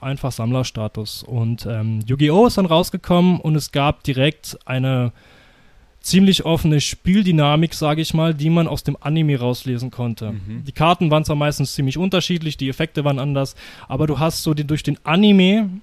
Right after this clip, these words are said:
Speaker 1: hast du so einen extremen Bezug zu den Karten gehabt und du wusstest, wie man die bedient, wie spielt man mit den Karten.
Speaker 2: Mhm.
Speaker 1: Und das hat mich halt so gefesselt, dass ich gesagt hab, Yu-Gi-Oh! gefällt mir da mehr. Und ich hab dann beides immer so gesammelt, gesammelt,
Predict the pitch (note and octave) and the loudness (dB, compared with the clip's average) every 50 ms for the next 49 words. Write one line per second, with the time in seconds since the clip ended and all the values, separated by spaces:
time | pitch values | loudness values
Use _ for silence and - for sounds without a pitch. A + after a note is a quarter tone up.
0 | _ _ _ - E3 D#3 - - - E3 E3 D3+ C#3 C#3+ D#3 D#3 D#3 E3+ - - | _ _ _ -6 -6 -6 -6 -6 -4 -4 -4 -2 -2 0 2 4 4 2 2 0
1 | E3+ D#3 - - - - D#3+ E3 E3+ D#3+ - - - - - - - - - D#3 | -6 -6 -6 -8 -6 -2 0 0 0 0 -2 -6 -6 -8 -8 -8 -8 -6 -6 -4
2 | D#3 D3+ - - D3+ D#3 E3+ F3 F3+ E3 D3+ C#3 C3+ D3 D#3 - - D3 C#3+ B2+ | -4 -4 -2 -2 0 0 2 0 0 -2 0 0 0 0 -2 -2 -4 -6 -6 -4
3 | C#3 C3+ C3 D3 D3+ - - D#3+ D#3 - - C3+ C#3 D#3 E3+ F3 E3+ D3 D#3 C#3+ | -4 -4 -2 -2 -2 -2 0 0 0 0 0 -4 0 2 4 2 2 2 2 2
4 | D#3 C#3 C3 - D3+ D3+ D#3 D#3+ D#3+ - - C#3+ D3+ D3 - - - D3+ D3+ D3 | 0 0 2 0 2 2 4 2 2 0 -2 -6 -6 -6 -6 -2 0 0 0 2
5 | E3 D#3 D3+ D3+ D3 - D3+ C#3+ - - C#3+ C#3 C#3+ - - C#3 C#3 G#2 A2 A#2 | 2 2 4 2 2 0 -2 -4 -2 -2 0 0 0 0 0 -2 -2 -2 -6 -12
6 | - - - - - - - - C3 C#3+ D3 - - D3+ - - D#3 C#3 - D3 | -16 -20 -20 -20 -20 -18 -8 -6 0 0 0 2 2 0 0 0 0 0 2 0
7 | C#3+ C#3+ - - - G3+ A3 F#3+ F3+ - - F#3 F#3 F#3+ - - F3+ E3+ F3 F#3 | 0 0 -2 -4 -4 0 2 2 2 2 2 2 2 2 0 0 0 2 2 0
8 | F3 - - - - _ - - E3+ C3+ D3 - - C#3+ B2+ D3 D3+ - - D#3+ | -2 -4 -10 -16 -18 _ -6 -4 -4 -4 -4 -4 -4 -2 0 0 0 0 0 -2
9 | D3+ C#3+ - _ - C#3+ E3+ D3+ B2 C#3+ D#3+ D#3+ E3+ E3+ C3+ C#3 D3 D3 D#3 E3 | -2 -2 -4 _ -12 -8 -6 -2 2 2 2 4 4 4 4 6 6 6 6 4
10 | E3 D3 G2+ - - _ _ - - - _ - D#3+ - - E3 D#3+ F3 - E3+ | 4 2 -2 -8 -16 _ _ -20 -20 -18 _ -2 -2 2 4 4 4 4 4 2
11 | D#3+ D3 D3+ D3 D3+ D3 C#3+ C#3+ D3+ D#3+ C#3+ A#2+ A2 G#2 B2 - - - - - | 2 4 4 2 4 4 4 4 6 6 6 4 4 0 -6 -10 -16 -20 -16 -8
12 | C#3 C3+ C3 C3 - C#3 - D#3+ D#3 - - C#3 C#3 D#3 G3+ A#3 G#3+ G#3+ G3 - | -4 -4 -4 -2 -4 -4 -2 -2 -2 -2 -2 -4 -2 0 0 2 2 0 -2 -2
13 | D#3 F3 F3 D#3+ D#3+ D#3 D3+ E3 D3 E3+ E3+ F3 F3 E3+ D#3 - D3 C3+ D#3+ D#3+ | -2 -2 -2 -2 -2 -2 -2 -2 0 0 2 2 2 2 0 -2 -4 -2 -2 -2
14 | D#3+ D#3+ D#3+ D#3+ D3+ | 0 0 0 0 -2